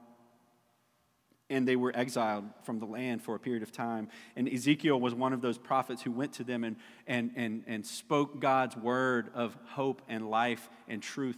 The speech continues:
to them. And in Ezekiel chapter thirty-seven, Ezekiel is given a vision of a valley.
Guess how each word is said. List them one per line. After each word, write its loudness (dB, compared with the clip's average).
to -2
them. -8
And 2
in 6
Ezekiel 6
chapter 8
thirty-seven, 2
Ezekiel 10
is 4
given 8
a 8
vision 6
of 12
a 8
valley. 4